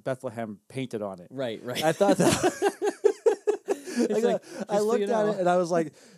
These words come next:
Speaker 1: "Someone
Speaker 2: <laughs>
Speaker 1: painted that <laughs> for the movie."
Speaker 2: His, his daughter did it. <laughs>
Speaker 1: It was, it was amazing, but it was, out of the entire show, it was, like, the
Speaker 2: The
Speaker 1: one
Speaker 2: one thing
Speaker 1: thing
Speaker 2: that
Speaker 1: for
Speaker 2: was
Speaker 1: me that
Speaker 2: modern.
Speaker 1: just didn't fit.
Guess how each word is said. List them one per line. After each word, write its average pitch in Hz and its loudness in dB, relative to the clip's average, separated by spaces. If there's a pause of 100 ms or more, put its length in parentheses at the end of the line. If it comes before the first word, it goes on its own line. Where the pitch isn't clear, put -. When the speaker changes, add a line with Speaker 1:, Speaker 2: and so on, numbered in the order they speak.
(520)
Speaker 1:
"Someone 208 0 (420)
Speaker 2:
<laughs> - -4
Speaker 1:
painted - 4
that - -6
<laughs> - -18
for 240 4
the 214 0
movie." - -4
Speaker 2:
His, 147 -4
his 156 -2
daughter 120 -6
did 95 -10
it. 87 -16 (360)
<laughs> 208 -2
Speaker 1:
It 214 2
was, 196 4
it 214 0
was 208 0
amazing, 214 -2 (500)
but 185 0
it 220 2
was, 202 -2 (340)
out 202 2
of 214 0
the 208 0
entire 202 0
show, 185 2
it 143 -2
was, 135 -4
like, 139 -4 (460)
the 151 0
Speaker 2:
The 170 6
Speaker 1:
one 143 0
Speaker 2:
one 156 4
thing 202 2
Speaker 1:
thing 196 0
Speaker 2:
that 123 -4
Speaker 1:
for - 0
Speaker 2:
was 151 -2
Speaker 1:
me 160 0
that 175 2
Speaker 2:
modern. 135 2
Speaker 1:
just 147 2
didn't 135 0
fit. 101 0